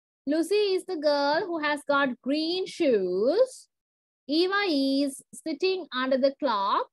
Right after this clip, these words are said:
with a book. So these are the answers. Check your answers by using this photograph. මෙතනින් පේනවා පුතේ ස්ක්‍රීන් එකේ. You all want to choose,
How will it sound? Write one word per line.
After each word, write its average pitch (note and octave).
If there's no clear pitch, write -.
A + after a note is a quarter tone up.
with B3
a C#4+
book. A3+
So C#4+
these C#4+
are F4+
the F4+
answers. C#4+
Check E4
your F#4
answers D#4+
by D#4
using C#4+
this D4+
photograph. B3
මෙතනින් D4
පේනවා C#4+
පුතේ C#4+
ස්ක්‍රීන් C#4
එකේ. D4
You C4
all D#4
want D4+
to F4
choose, D4+